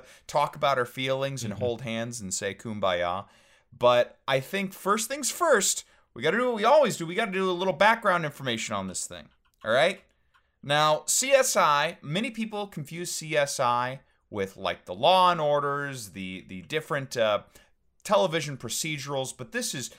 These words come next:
Speaker 1: this is one hundred percent produced by Jerry Bruckheimer. Now,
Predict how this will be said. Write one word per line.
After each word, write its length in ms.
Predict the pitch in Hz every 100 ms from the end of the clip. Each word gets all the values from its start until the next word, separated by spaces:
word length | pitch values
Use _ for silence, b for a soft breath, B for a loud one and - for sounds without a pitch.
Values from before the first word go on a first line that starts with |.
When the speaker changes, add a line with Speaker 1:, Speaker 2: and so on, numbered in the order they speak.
| B
Speaker 1:
this 200 | 196 190
is 120 | 127
one 180 | 117 117
hundred 300 | 113 190 196
percent 320 | 180 - 175 -
produced 460 | 156 135 127 -
by 120 | 90 87
Jerry 420 | - 110 147 147
Bruckheimer. 600 | 113 113 - 92 87 87 B B 95
Now, 220 | 120 123